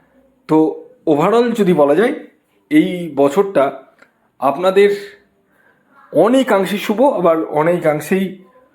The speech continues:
অশুভ, পুরোটাই নির্ভর করবে আপনার ব্যক্তিগত জন্মছকের উপর।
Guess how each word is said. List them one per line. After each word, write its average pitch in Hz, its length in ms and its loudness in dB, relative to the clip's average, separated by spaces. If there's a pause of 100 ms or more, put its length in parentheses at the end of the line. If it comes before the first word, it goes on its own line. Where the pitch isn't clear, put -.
(760)
অশুভ, 180 440 2 (1040)
পুরোটাই 240 380 4
নির্ভর 190 320 2
করবে 190 240 2
আপনার 160 320 0
ব্যক্তিগত 147 440 2
জন্মছকের 127 580 -2
উপর। 98 240 -4